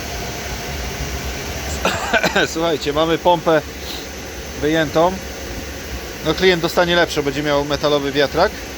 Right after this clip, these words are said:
No i ogólnie zas-, my wymieniamy to tak, jak to Łukasz mówi, puf, puf. I marnujecie bardzo mało płynu. Także nie głupi patent.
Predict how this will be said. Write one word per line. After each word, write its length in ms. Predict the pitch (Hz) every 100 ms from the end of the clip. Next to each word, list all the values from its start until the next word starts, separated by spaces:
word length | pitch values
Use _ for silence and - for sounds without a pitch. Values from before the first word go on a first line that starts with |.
| - - - - - - - - - - - - - -
No 220 | 147 120 110 - - - 156
i 80 | 190
ogólnie 380 | 180 208 202
zas-, 320 | 180 185 - 165
my 120 | 190
wymieniamy 520 | 185 185 180 180 170
to 120 | 165
tak, 240 | 156 180 196 - - - - - - - - - -
jak 100 | 147
to 100 | 175
Łukasz 280 | 165 170 180
mówi, 280 | 180 175 170
puf, 260 | 233 226
puf. 320 | - 196 143 - - - - - - - - - 165
I 80 |
marnujecie 520 | 180 185 190 190 185 180
bardzo 300 | 185 165 180
mało 240 | 175 170
płynu. 340 | 170 143 120 110 - - - - - - - - - - - - - - - - - - - - - - - - -
Także 300 | 135 131 156
nie 160 | 175 165
głupi 260 | 175 165
patent. 380 | 147 123 117